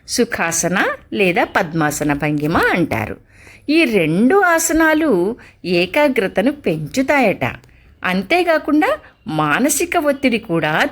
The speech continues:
దూరమవుతుందట. జీర్ణక్రియపై ప్రభావం ఎలా ఉంటుందో చూద్దాం. నేలపై కూర్చుని తినడం వల్ల ఆహారం తినటానికి మనం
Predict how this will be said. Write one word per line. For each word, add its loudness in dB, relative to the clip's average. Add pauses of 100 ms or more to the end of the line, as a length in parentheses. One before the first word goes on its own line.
దూరమవుతుందట. 0 (1900)
జీర్ణక్రియపై 2
ప్రభావం 0
ఎలా 2
ఉంటుందో 0
చూద్దాం. -2 (720)
నేలపై 2
కూర్చుని 0
తినడం 2
వల్ల 0 (340)
ఆహారం 2
తినటానికి 0
మనం 0